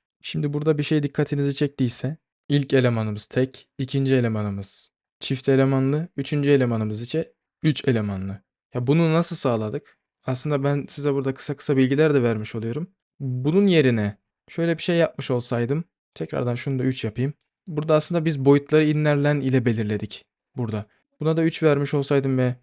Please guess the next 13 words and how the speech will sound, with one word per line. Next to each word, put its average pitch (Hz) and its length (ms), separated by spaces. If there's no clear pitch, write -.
tekrardan 127 520
şöyle 127 220
üçe 123 200
kadar 110 260
arttırmış 117 520
olsaydım 117 440
böyle 123 200
bir 113 60
şeyle 120 220
karşılaşmayacaktık. 110 920
Yani 123 260
bizim 131 280
buna 131 280